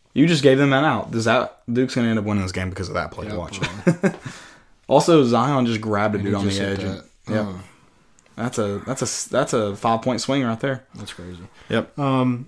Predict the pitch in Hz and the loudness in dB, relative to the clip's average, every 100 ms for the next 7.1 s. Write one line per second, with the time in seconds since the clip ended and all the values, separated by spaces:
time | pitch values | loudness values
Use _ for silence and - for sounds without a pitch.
0 | - 135 127 160 156 156 156 147 143 135 | -6 -4 0 2 4 4 6 6 4 4
1 | 143 131 131 135 143 143 135 127 123 123 | 2 2 0 2 4 4 2 0 0 0
2 | 127 123 123 127 - - _ _ _ - | -2 -2 -2 -4 -6 -18 _ _ _ -12
3 | 107 107 107 104 104 101 110 117 117 110 | -8 -6 -6 -6 -6 -8 -8 -4 -2 -2
4 | 107 110 107 - _ 113 107 107 104 98 | -2 -2 -4 -8 _ -12 -8 -6 -6 -8
5 | - 113 104 95 - 107 90 87 85 - | -6 -6 -6 -8 -10 -10 -12 -14 -20 -20
6 | _ _ _ _ - 101 85 - - 113 | _ _ _ _ -10 -6 -6 -10 -6 -6